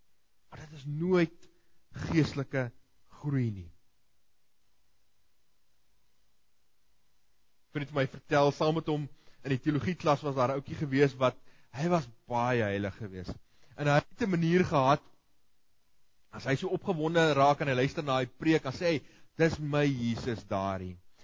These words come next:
En nou sit hulle so in die klas en iemand is besig om te preek en nou preek hy oor die engel van die lig wat nou eintlik die duiwel is.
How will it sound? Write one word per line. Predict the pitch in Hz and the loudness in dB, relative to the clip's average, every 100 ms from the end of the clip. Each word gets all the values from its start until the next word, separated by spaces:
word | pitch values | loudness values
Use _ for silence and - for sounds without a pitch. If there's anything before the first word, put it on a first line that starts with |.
| - - | -20 -4
En | 139 | -2
nou | |
sit | 139 180 | 0 2
hulle | 190 175 | 2 2
so | 185 | 0
in | 165 | -2
die | 151 | 2
klas | 180 160 - | 6 6 4
en | 139 | -4
iemand | 147 175 156 | -6 -2 -2
is | 147 135 | -4 0
besig | 147 151 | 0 0
om | 151 | -6
te | 139 | -10
preek | 139 - 180 165 151 - | -8 0 6 6 6 2
en | 127 | -4
nou | 123 | -4
preek | - 180 180 | 0 2 2
hy | 180 156 - - - - | 2 -2 -4 -16 -20 -2
oor | 156 | 2
die | 151 | 2
engel | 180 208 185 | 2 2 2
van | 180 | 2
die | 160 | 2
lig | 135 165 180 | 6 6 6
wat | 147 143 | -2 -2
nou | 160 | 0
eintlik | 208 170 | 0 -2
die | 127 | 0
duiwel | 131 170 135 | 2 2 0
is. | 85 - | -2 -10